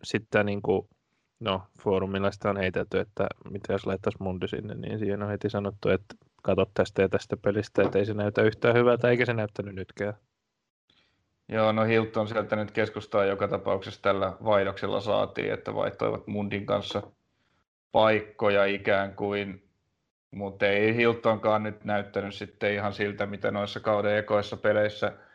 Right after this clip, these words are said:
Speaker 2: En tiedä, onko, kyllähän siellä koko joukkueella varmaan itseluottamus,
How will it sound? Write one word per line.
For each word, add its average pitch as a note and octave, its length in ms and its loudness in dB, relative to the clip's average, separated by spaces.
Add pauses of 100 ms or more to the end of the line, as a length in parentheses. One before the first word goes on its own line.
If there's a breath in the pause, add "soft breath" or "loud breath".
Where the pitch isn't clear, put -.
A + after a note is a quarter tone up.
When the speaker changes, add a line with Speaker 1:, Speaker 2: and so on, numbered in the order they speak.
(680 soft breath)
Speaker 2:
En G2+ 160 -6
tiedä, G#2 300 2
onko, G2+ 400 -2 (160)
kyllähän A2+ 300 4
siellä B2+ 180 4
koko A#2+ 220 0
joukkueella G#2+ 760 2
varmaan G2+ 400 -4
itseluottamus, G2 880 -8